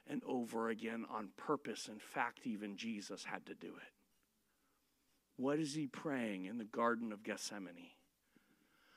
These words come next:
"Abba, this is so hard. If you could take this cup from me.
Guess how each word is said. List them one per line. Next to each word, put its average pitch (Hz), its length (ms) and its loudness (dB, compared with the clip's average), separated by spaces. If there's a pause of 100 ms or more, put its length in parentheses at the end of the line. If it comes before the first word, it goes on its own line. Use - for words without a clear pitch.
(420)
"Abba, 190 1000 8 (960)
this 214 280 10
is 202 180 6
so 208 440 8
hard. 185 880 8 (220)
If 175 240 0
you 220 100 6
could - 320 8
take 262 440 12
this 208 220 6
cup - 300 8
from - 240 -10
me. - 260 -12